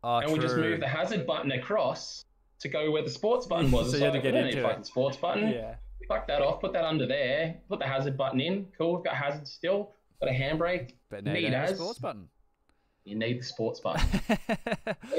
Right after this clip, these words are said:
Speaker 3: love that when you're at the track and someone just points something out to you, and
Speaker 1: Yeah,
Speaker 3: it's
Speaker 1: you're
Speaker 3: like,
Speaker 1: "What?"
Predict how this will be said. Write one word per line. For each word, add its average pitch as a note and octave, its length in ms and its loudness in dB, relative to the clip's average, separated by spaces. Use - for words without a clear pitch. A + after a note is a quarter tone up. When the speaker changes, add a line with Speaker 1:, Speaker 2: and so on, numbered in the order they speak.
Speaker 3:
love - 140 -2
that B2+ 140 4
when B2+ 160 -2
you're A2 100 2
at G2+ 100 0
the - 60 -10
track - 320 -6
and G2+ 80 -6
someone G#2 360 -6
just - 340 -10
points - 320 -2
something D#2+ 240 -6
out - 160 -6
to G#2+ 100 -4
you, A2+ 140 0
and C3+ 120 -4
Speaker 1:
Yeah, G#2 80 -4
Speaker 3:
it's G2 160 -2
Speaker 1:
you're F#2 80 -2
Speaker 3:
like, - 280 -8
Speaker 1:
"What?" D#3 400 -8